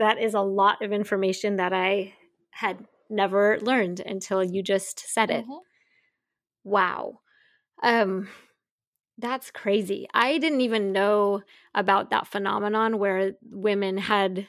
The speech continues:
Speaker 1: I didn't really know where Rosie the Riveter came from,
Speaker 2: Mm.
Speaker 1: first of all. Um, I mean, I guess I knew the era, but I hadn't thought of it being, like, the riveter. Like, isn't
Speaker 2: Mm-hmm.
Speaker 1: that,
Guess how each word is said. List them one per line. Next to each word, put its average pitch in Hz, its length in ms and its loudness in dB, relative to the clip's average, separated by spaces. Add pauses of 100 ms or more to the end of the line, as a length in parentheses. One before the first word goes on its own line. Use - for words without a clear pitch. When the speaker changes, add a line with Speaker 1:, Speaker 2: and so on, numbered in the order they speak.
Speaker 1:
I 240 120 2
didn't 285 180 -2
really 262 180 4
know 226 160 4
where 196 180 6
Rosie 202 300 4
the 180 100 2
Riveter 180 360 0
came 196 260 -2
from, 190 300 -8
Speaker 2:
Mm. 247 120 -8
Speaker 1:
first 226 280 2
of 175 60 -2
all. 190 220 0 (460)
Um, 196 180 0
I 202 80 0
mean, 214 160 0
I 196 100 2
guess 202 200 0
I 202 80 -2
knew 190 160 0
the 180 240 0
era, 240 500 4
but 226 120 4
I 202 80 4
hadn't 208 260 -2
thought 208 180 4
of 196 140 2
it - 120 -6 (160)
being, 190 180 -2
like, 190 300 -6
the 208 180 4
riveter. 196 640 0 (100)
Like, 208 320 2
isn't 220 220 -2
Speaker 2:
Mm-hmm. 226 60 -4
Speaker 1:
that, 208 240 2